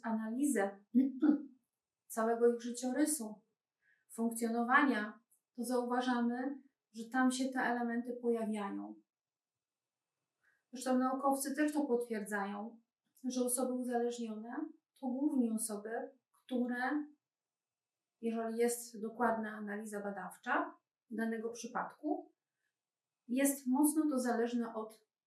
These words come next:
nadpobudliwości psychoruchowej, czyli od, e, A D H D.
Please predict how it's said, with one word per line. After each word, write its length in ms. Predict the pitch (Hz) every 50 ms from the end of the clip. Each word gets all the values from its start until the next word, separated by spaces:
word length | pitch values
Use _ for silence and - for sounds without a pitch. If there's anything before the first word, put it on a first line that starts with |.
| _ _
nadpobudliwości 1000 | 240 240 247 247 - 247 233 214 220 226 208 214 208 214 226 220 - - - - -
psychoruchowej, 640 | - 233 233 233 214 196 196 - 214 208 208 208 208
czyli 220 | - 202 196 196
od, 220 | 196 196 196 - _ _ _ _ _ _ _ -
e, 260 | 202 196 196 202 202 -
A 120 | 214 202
D 100 | 208 220
H 200 | - - 214 185
D. 200 | - 185 - -